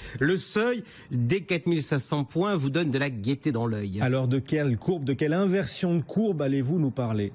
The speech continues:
Speaker 1: La courbe vedette aujourd'hui dans l'actualité, c'est la courbe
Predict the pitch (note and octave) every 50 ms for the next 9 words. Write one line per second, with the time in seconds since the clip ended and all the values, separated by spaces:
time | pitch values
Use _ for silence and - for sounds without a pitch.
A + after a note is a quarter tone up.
0 | - - - - C3+ E3+ G#3 G#3+ - - - B3 C4 B3 G#3 F#3 E3+ A3+ A3+ F#3
1 | F#3 A3+ A#3+ F#3 G3 G#3+ G#3 G#3 G#3+ - F#3+ G3+ G#3+ G3+ E3+ D#3+ F#3+ F3+ E3 D#3+
2 | E3 F3 G3+ G#3 F#3 E3 D#3 D#3+ F3+ E3+ - - F#3 F3 D#3 D#3 C3+ - F3 G3
3 | F#3+ - - - E3 F3 F#3 F3+ D3 C#3 A#2+ - - A#2+ C3 C3+ B2+ B2